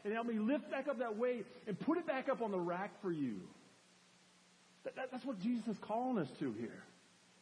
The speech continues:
To bear one another's burdens. I have a man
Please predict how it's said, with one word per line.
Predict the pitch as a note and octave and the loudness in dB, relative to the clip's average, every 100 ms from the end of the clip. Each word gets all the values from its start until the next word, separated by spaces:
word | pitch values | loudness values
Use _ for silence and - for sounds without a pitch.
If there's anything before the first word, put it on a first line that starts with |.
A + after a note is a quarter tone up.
| - - - - - - - - - - - - - - - - - - - - - - - - - - - - - | -20 -20 -20 -20 -20 -20 -20 -20 -20 -20 -20 -20 -20 -20 -20 -20 -20 -20 -20 -20 -20 -20 -20 -20 -20 -20 -20 -18 -14
To | |
bear | - F3 F#3 | -2 0 2
one | E3 | 2
another's | D3 C3 A2 F#2+ | 0 -2 -4 -6
burdens. | G#2+ F2+ F2+ - - - - - - - - - - - - - - - - - - - - - - | -10 -10 -16 -20 -20 -20 -20 -20 -20 -20 -20 -20 -20 -20 -20 -20 -20 -20 -20 -20 -20 -20 -20 -6 0
I | |
have | D3 C#3 | 2 2
a | |
man | B2 C3+ C#3 | 2 0 -2